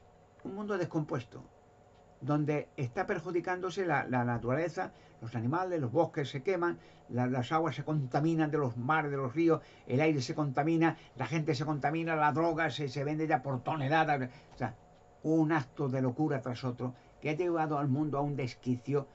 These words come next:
que Dios tiene que intervenir. Pero los descubrimientos que voy a revelar, que serán todos, ¿con qué fin? La gente va a comprender algo que es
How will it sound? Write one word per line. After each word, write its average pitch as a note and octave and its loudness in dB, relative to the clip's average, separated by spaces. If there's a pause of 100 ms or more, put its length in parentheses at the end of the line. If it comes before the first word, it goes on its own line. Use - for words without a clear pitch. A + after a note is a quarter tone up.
(220)
que B2+ 2
Dios E3 2
tiene E3 0
que C#3 -4
intervenir. G2 -8 (680)
Pero F#3 4
los F#3 4
descubrimientos G#3 0
que D#3 -2
voy D#3+ 2
a - 2
revelar, D#3+ 2
que C3 -2
serán C3 0 (100)
todos, D#3+ 2 (640)
¿con D#3 4
qué G#3 2
fin? C#3 -4 (880)
La D3+ -2
gente A#3+ 2
va F#3+ 4
a F#3+ 0
comprender D#3+ 0
algo D3+ 0
que C#3 -4
es - -6